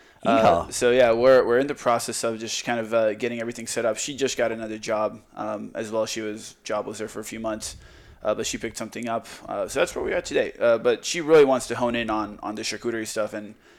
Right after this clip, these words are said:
Speaker 2: that's really her primary focus.
Speaker 1: Blow it
Speaker 2: Yeah.
Speaker 1: up.
Speaker 2: Yeah.
Speaker 1: You guys got a website. I mean, you got the, the, the best name for a website, charcuterie A T X dot com.
Speaker 2: Yeah, that's, that's true. I figured,
Speaker 1: Winning.
Speaker 2: uh,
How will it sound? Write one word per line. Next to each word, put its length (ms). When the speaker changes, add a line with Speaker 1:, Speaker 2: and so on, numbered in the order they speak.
Speaker 2:
that's 180
really 140
her 220
primary 460
focus. 460
Speaker 1:
Blow 160
it 100
Speaker 2:
Yeah. 80
Speaker 1:
up. 300
Speaker 2:
Yeah. 220
Speaker 1:
You 80
guys 200
got 120
a 40
website. 600
I 80
mean, 180
you 60
got 160
the, 180
the, 180
the 100
best 540
name 440
for 160
a 20
website, 460
charcuterie 560
A 40
T 220
X 260
dot 280
com. 0
Speaker 2:
Yeah, 60
that's, 180
that's 420
true. 180
I 120
figured, 340
Speaker 1:
Winning. 60
Speaker 2:
uh, 280